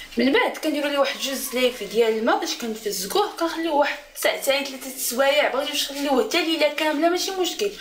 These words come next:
ملي كنفزكوه راه كنقصوا المده ديال الطياب، ما كنديروش ليه الطحين. ملي كان باش كندوروه هو كيطلق دوك النشويات ديالو غا بوحديه، ما كنحتاجوش نزيدو ليه كاع الطحين. ملي كنفزكوه راه هو كيكون بحال هكا كما شفتوا، الحبيبات ديالو كيتنفخوا.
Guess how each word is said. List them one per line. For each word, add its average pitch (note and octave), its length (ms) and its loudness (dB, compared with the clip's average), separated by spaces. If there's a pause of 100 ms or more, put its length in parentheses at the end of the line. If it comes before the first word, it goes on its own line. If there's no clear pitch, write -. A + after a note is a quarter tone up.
(420)
ملي E4+ 200 6
كنفزكوه D#4+ 540 2
راه C#4+ 120 4
كنقصوا C#4 460 -2
المده A#3 280 2
ديال G3 220 2
الطياب، A3+ 380 0 (380)
ما C4+ 100 2
كنديروش D#4+ 560 0
ليه C#4+ 120 2
الطحين. B3 440 0
ملي A#3 320 -2
كان G#3+ 220 -4
باش A#3 160 2
كندوروه A#3 460 2
هو E4+ 120 0
كيطلق - 360 -6
دوك C4+ 260 -2 (500)
النشويات C4 500 0
ديالو C4+ 420 2 (100)
غا C4 180 2
بوحديه، B3 480 -4 (220)
ما A#3 60 -4
كنحتاجوش C#4 520 0
نزيدو C4 380 -2
ليه C4 180 0
كاع - 180 2
الطحين. - 320 -10 (440)
ملي D4 200 4
كنفزكوه D#4 680 2
راه F#4 60 2
هو D4+ 180 -2
كيكون C4 360 -6
بحال A3+ 260 2
هكا G3+ 360 0 (1300)
كما C4 220 2
شفتوا، C4+ 400 0
الحبيبات A#3+ 480 0
ديالو B3 280 0
كيتنفخوا. A#3+ 680 -2